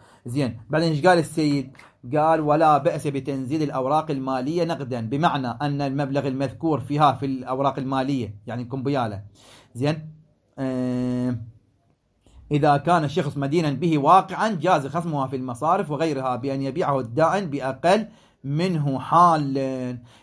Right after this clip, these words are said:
يعني شيخنا، أني أنت كاتب لي ورقة بأن أنا أطلبك مليون، وفعلًا أنا أطلبك مليون، كاتب لي ورقة، أجي أبيع الشيخ حسين هاي الورقة اللي هي كمبيالة على أنه تثبت بأن أنا أطلبك مليون،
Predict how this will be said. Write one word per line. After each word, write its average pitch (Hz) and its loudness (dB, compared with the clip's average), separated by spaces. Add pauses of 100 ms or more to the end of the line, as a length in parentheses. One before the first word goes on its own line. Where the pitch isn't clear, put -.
يعني 160 -4
شيخنا، 151 -4
أني 165 -8
أنت 165 -6
كاتب 160 4
لي 151 -2
ورقة 135 0 (500)
بأن 147 0
أنا 151 0
أطلبك 180 -4
مليون، 135 -2
وفعلًا 190 0
أنا 185 6
أطلبك 175 -2
مليون، 135 -4
كاتب 156 0
لي 185 4
ورقة، 127 0 (600)
أجي 165 4
أبيع 165 2
الشيخ 185 0
حسين 156 -6 (260)
هاي 160 4
الورقة 147 0 (580)
اللي 139 -2
هي 160 4
كمبيالة 147 2
على 135 0
أنه 135 -6
تثبت 139 -6
بأن 139 -6
أنا 156 0
أطلبك 165 -4
مليون، 127 -6